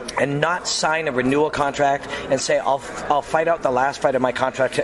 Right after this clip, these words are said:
against Anderson Silva 'cause I believe in myself strong enough to, uh,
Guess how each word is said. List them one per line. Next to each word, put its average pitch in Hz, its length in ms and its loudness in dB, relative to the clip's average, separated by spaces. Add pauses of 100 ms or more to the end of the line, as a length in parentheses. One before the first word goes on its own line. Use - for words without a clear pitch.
against 120 380 0
Anderson 123 380 0
Silva 127 320 0
'cause 123 180 -2
I 135 100 2
believe 131 400 0
in 147 100 0
myself 131 360 0
strong 131 340 0
enough 135 300 0 (480)
to, 135 320 2
uh, 117 300 2